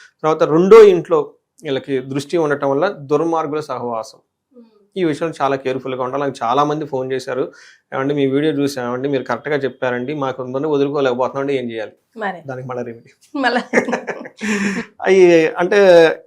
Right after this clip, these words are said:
Speaker 1: పాపం చాలా ఇన్నోసెంట్‌గా కాల్ చేస్తుంటారు, "ఏమండి మీరు చెప్పారండి ఇది కరెక్ట్గా నాకు జరుగుతుందండి, నాకు తెలుసు ఇది రాంగ్ అని, మరి అట్లా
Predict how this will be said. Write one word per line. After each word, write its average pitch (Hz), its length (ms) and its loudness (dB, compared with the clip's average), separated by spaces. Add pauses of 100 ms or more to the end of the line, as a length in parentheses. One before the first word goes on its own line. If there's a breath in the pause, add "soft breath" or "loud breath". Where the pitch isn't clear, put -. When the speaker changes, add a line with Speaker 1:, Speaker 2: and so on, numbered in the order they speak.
(340)
Speaker 1:
పాపం 185 360 6
చాలా 185 160 8
ఇన్నోసెంట్‌గా 190 520 4
కాల్ 160 180 4
చేస్తుంటారు, 143 400 -2
"ఏమండి 151 200 -2
మీరు 165 120 0
చెప్పారండి 175 480 0
ఇది 160 80 -6
కరెక్ట్గా 156 260 0
నాకు 190 120 2
జరుగుతుందండి, 156 640 0 (280 loud breath)
నాకు 170 320 4
తెలుసు 180 380 2
ఇది 151 140 0
రాంగ్ 139 300 0
అని, 120 80 -2
మరి 156 160 2
అట్లా 139 280 2